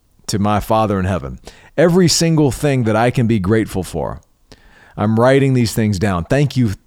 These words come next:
Father, for this, for this," and I bullet point 'em out. And I, and, and it becomes, it's amazing how many things, you, once you start going down that path, you can really be thankful for.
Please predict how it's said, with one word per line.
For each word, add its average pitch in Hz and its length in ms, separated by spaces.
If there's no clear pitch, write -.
Father, 120 320
for 104 200
this, 117 420
for 107 160
this," 104 240
and 98 80
I 92 60
bullet 101 340
point 101 200
'em 92 100
out. 85 180
And 92 80
I, 95 80
and, 107 320
and 127 140
it 123 80
becomes, 156 340
it's 147 160
amazing 127 640
how 110 160
many 127 220
things, 113 460
you, 120 80
once 147 220
you 147 80
start 135 300
going 120 240
down 110 160
that 101 160
path, 104 260
you 98 120
can 95 160
really 95 160
be 85 100
thankful 87 360
for. 57 280